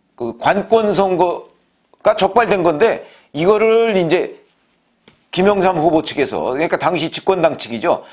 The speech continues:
집권당 측에서 이제 이게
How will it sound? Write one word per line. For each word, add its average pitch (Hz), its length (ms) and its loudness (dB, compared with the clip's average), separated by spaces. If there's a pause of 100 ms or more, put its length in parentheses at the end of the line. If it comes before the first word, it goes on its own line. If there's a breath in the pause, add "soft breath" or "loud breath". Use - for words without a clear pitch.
(160 loud breath)
집권당 165 440 0
측에서 165 520 0 (360 loud breath)
이제 135 520 0
이게 185 520 0